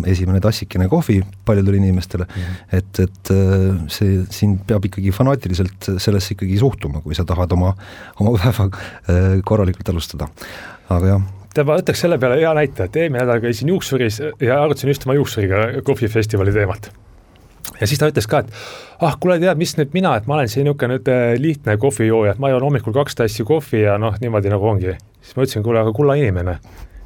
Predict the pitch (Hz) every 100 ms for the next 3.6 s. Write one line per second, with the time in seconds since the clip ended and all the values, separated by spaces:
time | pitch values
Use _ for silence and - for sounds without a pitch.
0 | - - - 175 151 123 107 104 131 147
1 | 196 127 92 90 92 - - - 120 135
2 | 151 151 139 160 147 143 185 185 131 117
3 | 110 107 113 107 92 107